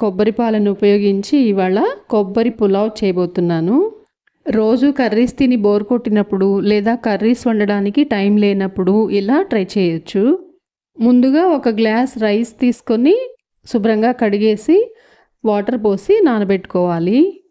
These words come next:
వెజిటబుల్స్ అవన్నీ కట్ చేసుకునే లోపు ఇవి నానతాయి అన్నమాట. బాస్మతి రైస్ ఉంటే వాటితోనే చేసుకోవచ్చు, లేదంటే నార్మల్ రైస్తో అయినా చేసుకోవచ్చు.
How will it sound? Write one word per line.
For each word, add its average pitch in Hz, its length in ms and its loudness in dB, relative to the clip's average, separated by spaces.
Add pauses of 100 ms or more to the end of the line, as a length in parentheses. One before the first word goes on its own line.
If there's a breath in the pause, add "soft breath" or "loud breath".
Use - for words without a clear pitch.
(500)
వెజిటబుల్స్ 247 640 0
అవన్నీ 220 260 0 (100)
కట్ 220 240 -4
చేసుకునే 226 420 0 (100)
లోపు 208 240 0 (200)
ఇవి 226 180 2 (320)
నానతాయి 185 420 0
అన్నమాట. 165 340 -4 (840)
బాస్మతి 254 560 0
రైస్ 254 300 -2
ఉంటే 262 220 2 (240)
వాటితోనే 233 520 -2
చేసుకోవచ్చు, 220 640 0
లేదంటే 214 340 0 (140)
నార్మల్ 214 420 0
రైస్తో 196 360 -2
అయినా 208 280 0
చేసుకోవచ్చు. 185 640 -2